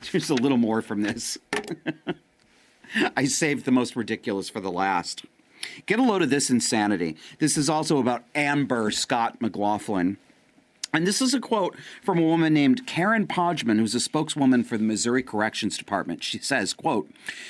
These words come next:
"It is extremely unusual for a woman to commit a capital offense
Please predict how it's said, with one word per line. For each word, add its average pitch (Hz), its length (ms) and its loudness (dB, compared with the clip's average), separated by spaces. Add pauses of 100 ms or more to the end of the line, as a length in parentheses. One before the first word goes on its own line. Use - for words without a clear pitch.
(480)
"It 196 120 2
is 226 160 2
extremely 285 760 4
unusual 147 880 2
for 127 220 0
a 117 60 0
woman 190 480 4
to 214 100 0
commit 135 540 2
a 120 120 0
capital 147 640 0
offense 98 600 -2